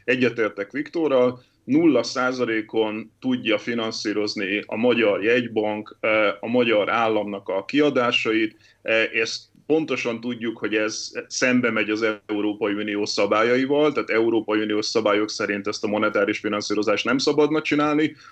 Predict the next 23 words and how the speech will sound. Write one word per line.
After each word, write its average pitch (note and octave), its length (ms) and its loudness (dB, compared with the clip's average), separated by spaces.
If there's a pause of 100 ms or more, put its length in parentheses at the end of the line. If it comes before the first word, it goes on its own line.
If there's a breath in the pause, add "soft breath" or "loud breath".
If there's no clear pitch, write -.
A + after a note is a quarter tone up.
(140 loud breath)
de C3 120 0
nekem C#3 280 2
az D3+ 100 2
elmúlt C#3+ 420 4
tíz C3+ 240 -2
év B2 180 2
Orbán A#2 380 2
kormányzásának A#2 880 0
az B2 320 0
a A#2 120 -4
tapasztalata, B2 680 0
hogy B2 140 -2
az A#2+ 140 -2
Európai A2 520 0
Uniót A#2+ 560 -2
ott B2 180 0
szarjuk A2+ 440 2
le, A#2 80 2
ahol A2 240 4
akarjuk, G2+ 500 0
már G#2 180 0
bocsánat, G#2+ 540 0
tehát A2+ 260 -2